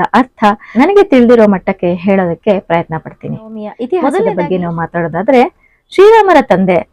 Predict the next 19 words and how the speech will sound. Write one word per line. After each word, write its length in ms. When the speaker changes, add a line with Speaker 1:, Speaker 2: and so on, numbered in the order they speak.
Speaker 1:
ದಶರಥ 400
ಮಹಾರಾಜರಿಗೆ 680
ಮೂರು 400
ಜನ 180
ಪತ್ನಿಯರಿರ್ತಾರೆ. 680
ಕೌಸಲ್ಯಾ 480
ದೇವಿ, 440
ಕೈಕೇಯಿ 320
ಮಾತಾ, 640
ಹಾಗೆ 300
ಸುಮಿತ್ರಾ 400
ದೇವಿ. 360
ಮೂರು 340
ಜನ 180
ಮಹಾರಾಣಿಯರಿಗೆ 1120
ಸಂತಾನ 460
ಲಾಭ 220
ಇಲ್ಲದೆ 400
ಇರೋದ್ರಿಂದಾಗಿ 800